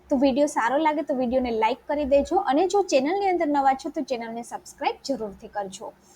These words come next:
આ ઉપરાંત Telegram અને WhatsApp ગ્રુપની લિંક ડિસ્ક્રિપ્શન બોક્સમાં આપેલી છે. તો તમે પણ જો નવા સરકારી યોજનાની માહિતી તરત જાણવા માંગતા હોય તો ગ્રુપની અંદર જોડાઈ જજો.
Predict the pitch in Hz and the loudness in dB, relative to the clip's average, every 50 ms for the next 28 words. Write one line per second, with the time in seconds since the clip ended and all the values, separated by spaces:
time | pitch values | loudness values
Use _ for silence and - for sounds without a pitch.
0 | - - - _ _ _ _ - 277 330 415 440 427 427 415 403 403 392 370 349 | -20 -20 -20 _ _ _ _ 4 6 8 8 8 8 6 6 4 4 4 2 4
1 | 359 269 262 247 262 233 277 285 330 392 - - 262 262 262 220 220 247 240 240 | 4 4 4 4 4 2 4 2 2 2 0 0 0 0 0 0 0 0 -2 -2
2 | - - - 381 359 311 311 320 311 - 285 285 262 247 247 294 392 370 - 240 | -2 -2 -4 -2 0 2 2 0 2 2 2 2 4 4 2 2 0 0 -2 -2
3 | 277 285 - - 403 381 - - 427 403 349 277 226 - - - 359 392 - - | -2 -2 0 -2 -4 -4 -2 -2 0 2 2 2 0 0 -4 -2 -2 -2 -2 -2
4 | 233 226 - 220 220 214 214 220 - - - - - - _ _ _ _ _ _ | -6 -6 -8 -10 -10 -10 -10 -8 -8 -8 -10 -10 -12 -14 _ _ _ _ _ _
5 | - 311 302 - 269 262 277 359 370 - 427 427 392 359 381 381 330 277 247 233 | 0 0 2 4 4 4 6 4 4 4 2 2 4 4 4 4 6 4 4 2
6 | 254 285 359 403 403 - _ _ _ - - - - - 247 233 - 311 330 359 | 2 2 2 0 -2 -6 _ _ _ -20 -20 -10 -6 -4 -4 0 2 2 4 6
7 | 381 349 320 285 277 233 269 277 262 269 262 247 247 262 233 262 285 - - 349 | 6 6 6 6 4 4 2 2 2 2 2 0 0 0 0 -2 -2 2 4 2
8 | 359 349 302 330 415 427 359 - - 294 269 247 247 240 226 220 220 214 214 - | 4 4 4 4 4 4 4 2 0 2 2 2 2 -2 -2 -4 -4 -6 -6 -6
9 | - 302 330 392 370 330 294 226 214 262 269 269 - 349 302 220 208 208 - 494 | -4 -4 -2 -2 0 0 0 0 2 0 0 0 0 0 0 0 -2 -4 -4 -6
10 | 587 - - - 262 226 208 196 208 202 - 214 190 190 190 | -6 -6 -6 -4 -4 -2 -4 -6 -8 -10 -12 -14 -14 -14 -16